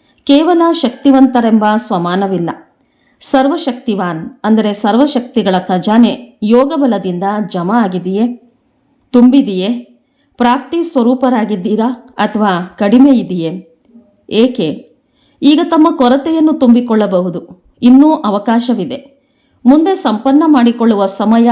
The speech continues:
ಸಮಾಪ್ತಿಯಾಗುವುದು, ಆಗ ಕೊರತೆ ಉಳಿದು ಬಿಡುತ್ತದೆ. ಆದ್ದರಿಂದ ಈ ರೀತಿ ಪರಿಶೀಲನೆ ಮಾಡಿಕೊಳ್ಳಿರಿ.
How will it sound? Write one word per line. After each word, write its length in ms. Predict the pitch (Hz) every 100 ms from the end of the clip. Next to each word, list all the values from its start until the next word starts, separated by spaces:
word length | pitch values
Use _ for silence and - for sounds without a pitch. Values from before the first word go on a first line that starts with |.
| 247
ಸಮಾಪ್ತಿಯಾಗುವುದು, 1200 | 254 196 185 220 - 233 190 170 175 - - _ _ _ -
ಆಗ 200 | 202 196 190
ಕೊರತೆ 500 | - 220 247 240 226
ಉಳಿದು 360 | 240 196 208 208
ಬಿಡುತ್ತದೆ. 460 | 190 - - 175 - - _ _ _ _ _ _
ಆದ್ದರಿಂದ 460 | 262 240 294 294 277 185 220 254 _
ಈ 100 | 262
ರೀತಿ 260 | 277 349 370
ಪರಿಶೀಲನೆ 580 | - 226 233 254 247 240
ಮಾಡಿಕೊಳ್ಳಿರಿ. 840 | 226 202 202 202 196 196 208 -